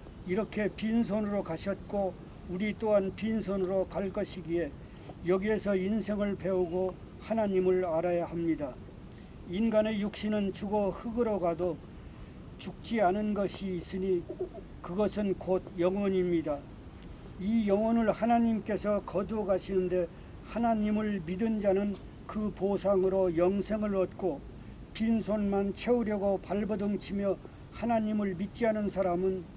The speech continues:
지옥을 가게 되는 것입니다. 영혼을 생각하며 삽시다. 영생을 위하여 살고 하나님 안에 살아 우리에게 주신 복을 누리며 사는 가정이 되어야 합니다.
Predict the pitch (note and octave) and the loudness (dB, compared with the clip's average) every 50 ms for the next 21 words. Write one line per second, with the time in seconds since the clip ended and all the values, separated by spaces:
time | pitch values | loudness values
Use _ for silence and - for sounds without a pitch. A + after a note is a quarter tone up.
0 | - - - - - - - - G3 G3+ G3+ G3+ F#3+ F#3+ F#3 - - E3 E3+ E3+ | -16 -16 -16 -16 -16 -12 -8 -4 -2 0 2 2 4 4 2 2 0 -2 0 2
1 | F#3+ E3+ F3+ E3+ F3 F3 F3 E3+ D#3 - - E3+ D#3 D#3 D3 - B2+ A#2+ - - | 2 2 2 4 4 4 4 2 0 -2 -2 0 0 0 0 -2 -4 -10 -10 -14
2 | - - - - - - - - - - - - - - - - D#3+ F3 G3+ A3+ | -16 -16 -16 -16 -16 -16 -16 -14 -14 -14 -14 -14 -14 -14 -6 0 2 2 4 4
3 | A#3+ A#3+ A#3+ A#3 A3+ - - A3+ A#3 A3+ A3 G#3+ - D#3+ G3 G3 G3+ G3+ F3 - | 4 4 4 2 2 0 -2 -2 0 2 2 2 2 2 0 0 0 0 -2 -2
4 | F3+ E3 - - - - F3 D#3 C3+ - - - - - - - - - - - | -4 -6 -6 -8 -8 -4 -4 -4 -4 -4 -10 -14 -16 -16 -16 -16 -16 -16 -16 -16
5 | - - - - - - - E3+ E3+ F#3+ A3 A#3 A3 - A3+ A3+ A#3 A#3 A3+ G3+ | -14 -14 -12 -12 -12 -6 0 2 2 4 4 2 2 2 2 2 4 4 4 2
6 | G#3 G#3+ G#3+ G#3 G#3 G3+ G3 F3+ G3+ F#3+ F#3+ F#3 G3+ G3+ G3+ F#3+ - - - G3+ | 4 4 4 4 4 2 2 2 2 4 4 4 2 2 2 2 0 -2 -2 2
7 | A#3+ A3+ A3+ A3+ A3 A3 G#3+ G3+ G3 G3 G3+ G#3 G#3 F#3 - - F#3+ G3 F#3+ F3 | 4 4 4 4 2 2 2 4 4 4 4 2 2 0 -2 -2 2 2 2 2
8 | F3 F3 F3 G#3+ A3 D3+ F3+ G#3+ G3+ F#3+ F#3 F3+ F#3+ F#3 - - - - G3+ G3 | 2 -2 -4 -6 -6 -4 -2 2 4 4 6 6 4 2 0 -4 -8 -6 -4 -4
9 | F#3+ E3 - - - - - - - - - F#3 F3+ G3+ G#3 G#3 G#3 G#3 F#3 G3+ | -4 -4 -6 -10 -14 -14 -16 -16 -8 -4 -2 -2 0 0 0 0 0 0 0 0
10 | G3+ G3 G3 F#3 F3+ E3+ - F#3+ F#3+ F#3 F#3 F#3 F3+ E3+ - - E3+ D#3+ F#3+ F#3 | 2 4 4 4 4 2 2 0 4 4 6 4 4 2 -2 -4 -4 0 2 4
11 | F#3 F#3 F3 - E3+ F#3+ F#3 F3+ E3+ D#3 D#3 D#3+ E3 E3 D#3 D3 C3 - | 4 4 2 2 0 0 2 2 2 0 0 2 2 2 2 0 -2 -8